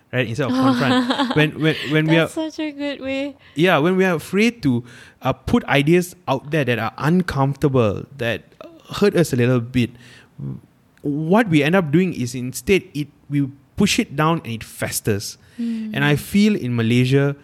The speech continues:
Speaker 1: because we didn't know how to have these conversations about race and religion, because they were so sensitive, we were not skilled enough and not open enough to have these conversations, what we did was suppress.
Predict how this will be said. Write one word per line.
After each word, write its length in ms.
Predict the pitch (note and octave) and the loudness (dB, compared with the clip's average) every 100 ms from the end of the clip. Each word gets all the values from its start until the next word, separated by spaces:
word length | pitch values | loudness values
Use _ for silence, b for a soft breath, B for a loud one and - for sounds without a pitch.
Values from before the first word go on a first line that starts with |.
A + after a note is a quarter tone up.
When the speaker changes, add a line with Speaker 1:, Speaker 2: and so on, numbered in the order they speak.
| b b _ | b b _
Speaker 1:
because 480 | B2 B2 E3 D#3+ C#3 | -4 0 2 2 2
we 140 | A#2+ A#2+ | -2 -2
didn't 300 | C3 E3+ F3+ | 0 2 2
know 140 | E3+ | 2
how 340 | - C#3+ D#3 | 2 2 2
to 160 | E3 B2+ | 2 -2
have 320 | A2+ B2 C3 | -2 0 -2
these 160 | A#2 - | -4 -4
conversations 680 | B2 C3 B2 A#2+ A#2+ C3 - | -2 2 2 2 2 -2 -6
about 300 | G#2+ G#2 A2+ | -8 -10 -4
race 340 | A#2+ D3 D3 | 0 2 0
and 80 | A#2 | -4
religion, 480 | G#2+ A2 A2 A2 A2+ B B B B _ | -2 0 0 0 -2 B B B B _
because 340 | A2+ - F3+ | -4 2 2
they 80 | E3 | 4
were 120 | C3 | 2
so 160 | A#2+ C#3 | 2 0
sensitive, 640 | - A2 A2+ - A2+ A2+ - | -2 -6 -8 -6 -6 -6 -6
we 80 | |
were 80 | A2 | -4
not 180 | B2 C#3 | -4 -4
skilled 480 | - - F#3 G3 D3+ | -8 0 4 4 2
enough 300 | C3+ C#3 B2+ | 2 2 0
and 80 | G#2+ | -2
not 160 | C3 - | -4 -2
open 280 | C#3 - F3 | -2 0 0
enough 240 | C#3+ C3+ | 0 0
to 80 | B2+ | -2
have 80 | A#2 | -2
these 120 | A2 | -4
conversations, 640 | A#2 A#2+ A2 G#2+ A#2 A#2 B B B - | -4 -4 -2 -4 -4 -8 B B B 0
what 200 | D3+ A#2 | 0 0
we 80 | A2+ | -2
did 220 | C3 C#3 | -2 -2
was 260 | A#2 - - _ | -10 -12 -18 _
suppress. 720 | - - A#2+ - G2+ - - | -4 -2 0 0 0 -2 -12